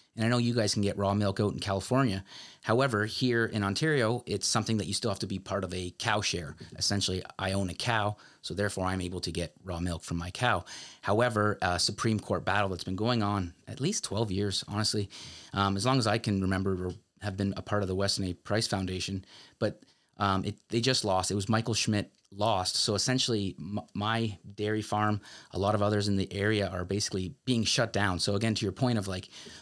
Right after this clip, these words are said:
microbes in the soil and obviously grass-fed, um, healthy cows, raw dairy, super, super great. I make, you know, yogurt or kefir out of it, and it's, um, you know, just full of probiotic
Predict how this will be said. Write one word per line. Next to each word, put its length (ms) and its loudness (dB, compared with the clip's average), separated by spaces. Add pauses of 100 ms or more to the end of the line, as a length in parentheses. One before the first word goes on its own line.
microbes 420 2
in 60 4
the 80 2
soil 420 4
and 120 2
obviously 520 0 (160)
grass-fed, 640 2 (380)
um, 320 2
healthy 340 0
cows, 480 2
raw 240 2
dairy, 400 2 (240)
super, 400 0
super 300 0
great. 320 0 (100)
I 80 -4
make, 240 0
you 80 0
know, 160 -4
yogurt 400 0
or 60 -8
kefir 400 -2
out 140 4
of 80 0
it, 200 -2 (360)
and 220 0
it's, 280 0
um, 280 0
you 80 2
know, 60 -2
just 180 -4
full 220 -4
of 160 -8
probiotic 520 -2